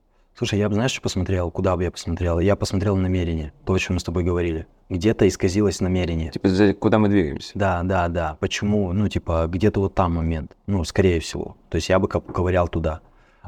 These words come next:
Speaker 1: А, понятно, что мы можем... Ну, типа, программа, она чёткая. Ну, то есть
Speaker 2: Мгм.
Speaker 1: там, по сути, она выверена. То есть для меня это эталонная программа создания какой-то...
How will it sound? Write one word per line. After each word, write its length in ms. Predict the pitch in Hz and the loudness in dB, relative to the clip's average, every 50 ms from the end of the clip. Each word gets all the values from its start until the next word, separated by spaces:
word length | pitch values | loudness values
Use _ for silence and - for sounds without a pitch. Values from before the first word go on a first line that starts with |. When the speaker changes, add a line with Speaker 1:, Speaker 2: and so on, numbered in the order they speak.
| - | -4
Speaker 1:
А, 420 | - 90 87 87 87 85 85 85 82 | 0 2 4 4 6 6 4 4 4
понятно, 360 | - 92 92 107 113 - 101 | 2 2 2 2 2 0 -2
что 160 | - - 90 | -2 -2 0
мы 80 | 87 87 | 0 2
можем... 360 | 90 95 95 90 90 87 92 | 2 2 2 2 0 0 0
Ну, 80 | 113 110 | 0 0
типа, 200 | - - - 82 | 0 -2 -4 -2
программа, 600 | - - 87 82 92 98 120 143 139 101 80 - | 0 2 2 2 4 2 4 4 2 0 -2 -2
она 220 | - 85 85 85 82 | -2 -2 -2 -2 -2
чёткая. 460 | - - 107 110 - - - 87 - - _ _ _ _ - | 0 2 0 0 0 -2 -12 -12 -12 -14 _ _ _ _ -4
Ну, 80 | - 87 | -2 0
то 60 | 92 85 | 0 0
есть 100 | 80 80 | 0 0
Speaker 2:
Мгм. 40 | 80 | 2
Speaker 1:
там, 340 | 92 92 90 92 90 85 - _ _ _ _ _ _ _ _ _ _ _ - | 2 4 4 2 0 -2 -4 _ _ _ _ _ _ _ _ _ _ _ -4
по 100 | - 87 | -4 -2
сути, 300 | - - 110 107 - 107 | 0 0 0 2 4 4
она 240 | 92 90 92 92 87 | 4 4 4 2 2
выверена. 520 | 82 107 113 110 101 87 87 85 82 - - | 4 4 4 4 4 2 0 -2 -4 -6 -4
То 80 | - 87 | -4 -4
есть 120 | 82 80 | -4 -2
для 80 | 87 82 | -2 -2
меня 260 | 85 90 95 101 101 | 0 2 2 2 2
это 460 | 95 - - 92 90 87 85 82 - - _ _ - | 2 0 0 0 2 2 0 -2 -6 -12 _ _ -6
эталонная 580 | 95 92 - 98 98 107 110 101 95 90 87 85 | -6 -4 0 0 2 2 2 2 2 0 0 -2
программа 460 | - 95 92 95 104 117 123 113 92 | -2 0 0 2 2 4 2 2 0
создания 500 | - - 87 85 90 92 101 101 87 85 | -2 -4 -2 0 2 2 2 2 2 0
какой-то... 680 | - 85 78 - 95 95 - - 87 87 85 82 82 | -2 -4 -2 0 0 0 0 2 2 2 2 0 -2